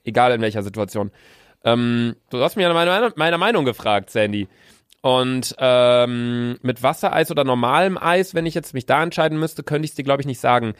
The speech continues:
Weil ich find, wenn's so richtig heiß ist, dann find ich so ein Eis wie beispielsweise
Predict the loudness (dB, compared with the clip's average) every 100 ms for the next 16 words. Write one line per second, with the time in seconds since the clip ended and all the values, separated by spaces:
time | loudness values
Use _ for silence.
0 | -16 -14 0 0 2 0 0 -2 -2 -2
1 | 0 0 -2 -2 2 2 2 0 0 -2
2 | -20 _ _ _ _ -2 0 0 -2 -4
3 | -4 -2 -2 0 -2 0 0 0 -2 0
4 | 2 0 -4 -4 2 2 2 2 4 2